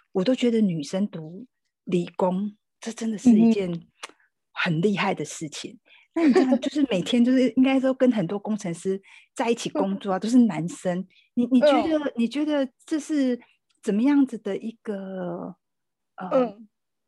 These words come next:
Speaker 1: 你有什么样子的经验可以跟我们分享呢？
Speaker 2: 嗯，其实这样子要老实说，我，我，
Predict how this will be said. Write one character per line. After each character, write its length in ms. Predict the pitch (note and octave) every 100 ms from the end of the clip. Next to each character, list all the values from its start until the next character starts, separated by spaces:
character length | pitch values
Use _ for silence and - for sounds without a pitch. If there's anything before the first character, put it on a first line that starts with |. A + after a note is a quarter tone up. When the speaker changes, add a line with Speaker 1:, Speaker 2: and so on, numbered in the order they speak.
| _
Speaker 1:
你 120 | - C4
有 60 |
什 100 | G#3
么 60 | G3+
样 80 | A#3
子 100 | F#3+
的 40 |
经 360 | - A3+ A3 A#3
验 160 | A3+
可 80 | F3+
以 40 | F#3
跟 120 | F3+
我 40 |
们 80 | C#3+
分 220 | - D#3
享 260 | D#3+ - -
呢？ 160 | - - _ _ _ _ _ _ _ _ _ _
Speaker 2:
嗯， 480 | D4+ D#4 D4 D4+ D4
其 80 | -
实 100 | A4+ C#4+
这 80 |
样 140 | G4+ F4
子 80 | D4+
要 100 | D4+
老 180 | A#3
实 140 | G#3 A3
说， 220 | A#3 A#3+
我， 160 | A#3+ F3+
我， 260 | A3 G#3+